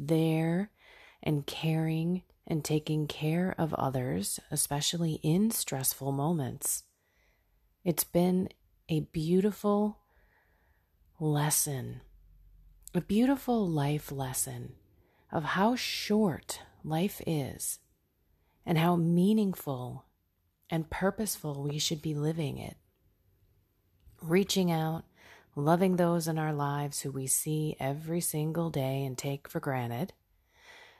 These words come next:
and also reaching out and loving those in our lives who we do not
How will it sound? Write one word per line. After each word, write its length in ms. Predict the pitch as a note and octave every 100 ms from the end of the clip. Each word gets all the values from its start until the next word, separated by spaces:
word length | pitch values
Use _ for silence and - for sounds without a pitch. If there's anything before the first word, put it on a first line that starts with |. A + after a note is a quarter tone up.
| _ -
and 180 | E3
also 460 | E3+ A3+ - G3 F#3
reaching 560 | E3+ F3+ A3 - F#3+ F#3
out 360 | A3 F#3+ F#3+
and 180 | - E3
loving 320 | E3+ F3+ F#3+
those 260 | F3+ F3 F3
in 120 | F3
our 120 | E3+
lives 400 | E3+ E3+ E3+ -
who 120 | F#3+ F#3+
we 200 | G3 G3+
do 300 | F3+ G#3+ A3
not 600 | G#3 A3+ C4+ - -